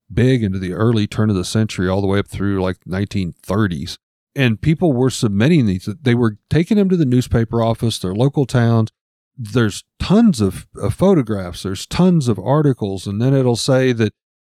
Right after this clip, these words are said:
you know, the Smithsonian is purchasing this from the family, and it would talk about the train that it was on, and either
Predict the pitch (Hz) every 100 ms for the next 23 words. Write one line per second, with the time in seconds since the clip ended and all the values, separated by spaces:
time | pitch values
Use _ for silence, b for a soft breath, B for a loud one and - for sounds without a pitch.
0 | - 110 110 110 101 - 143 - 143 147
1 | 139 104 104 - 151 147 139 - 139 131
2 | 131 120 - 98 92 143 135 131 131 131
3 | 113 92 _ _ b 135 123 113 123 123
4 | 117 117 110 98 - - 147 147 147 131
5 | 123 113 110 131 135 135 127 - _ _
6 | _ - 120 113 127 139 127 120 120